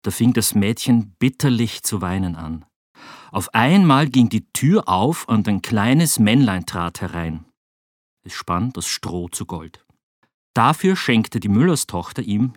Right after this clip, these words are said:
ihr goldenes Halsband. Der König aber wollte noch mehr Gold, und so musste das Männlein in der nächsten Nacht wieder helfen. Diesmal bekam es einen goldenen Ring dafür.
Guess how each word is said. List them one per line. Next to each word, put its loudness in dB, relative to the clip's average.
ihr -10
goldenes -8
Halsband. -12
Der -4
König -2
aber -4
wollte -4
noch -6
mehr -2
Gold, -4
und -2
so 2
musste 4
das -4
Männlein 0
in -4
der -2
nächsten -2
Nacht -2
wieder -4
helfen. -12
Diesmal -6
bekam -6
es -6
einen -4
goldenen -2
Ring 2
dafür. -10